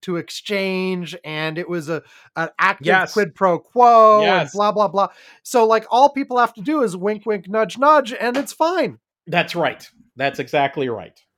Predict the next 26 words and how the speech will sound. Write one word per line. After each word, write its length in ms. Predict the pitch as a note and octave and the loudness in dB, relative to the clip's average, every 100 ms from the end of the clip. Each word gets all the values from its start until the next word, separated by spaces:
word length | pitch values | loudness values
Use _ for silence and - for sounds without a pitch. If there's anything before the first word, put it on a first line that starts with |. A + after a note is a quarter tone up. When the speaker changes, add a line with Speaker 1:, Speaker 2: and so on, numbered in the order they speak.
| _ _ _ _ - | _ _ _ _ -6
Speaker 2:
And 160 | E3+ E3+ | -2 4
so, 420 | G3+ F#3+ F3+ - _ _ _ _ _ _ _ _ _ | 4 4 0 -12 _ _ _ _ _ _ _ _ _
<sighs> 840 | - - - - - _ _ _ | -16 -16 -16 -20 -20 _ _ _
well, 440 | _ G3+ F#3+ F#3 F#3 | _ 4 4 4 0
um, 500 | F3+ F3+ E3+ E3+ E3+ _ _ _ _ _ _ _ | 2 4 4 2 -4 _ _ _ _ _ _ _
I, 160 | F#3 F3+ | -2 -2
I, 300 | F3 F3 E3+ | 2 0 0
in 220 | F#3+ F#3+ | -4 -4
conclusion, 720 | F3 F3 D3+ E3 D#3+ D3 G#2 _ _ _ _ _ _ _ - | -4 -6 -4 -4 -4 -8 -16 _ _ _ _ _ _ _ -2
Speaker 1:
Yes, 280 | C#3+ A2+ | -2 -2
in 140 | - D3 | -4 2
Speaker 2:
I 100 | C#3+ | 4
will 180 | D3+ E3 | 4 4
Speaker 1:
conclusion. 100 | C#3+ | 4
Speaker 2:
say 340 | D3+ D3 D3 - _ | 4 4 2 -6 _
one 280 | D3+ C#3+ C3 | -4 -2 -2
thing. 420 | B2 C#3 B2 G2+ - _ _ _ _ _ _ - | -2 0 0 -4 -14 _ _ _ _ _ _ -4
Uh, 640 | A#2+ A#2+ A#2+ A2 G#2+ F#2 - _ _ _ _ _ A2+ | -2 0 0 0 -2 -8 -14 _ _ _ _ _ -8
uh, 440 | A2 G#2 G2 F#2 - _ | -6 -6 -8 -10 -16 _
Bob 520 | C3 C3 C3 B2+ C3+ _ _ | 2 4 4 2 -2 _ _
shared 380 | - - C3 A2 | -12 -6 -6 -6
the 60 | |
best 360 | A2 A#2+ A#2 - | -6 -4 -4 -6
quote 260 | - A#2 A2+ | -10 -8 -6
about 400 | - G2+ F2+ - | -6 -8 -8 -12
this 400 | E2 - - | -14 -14 -18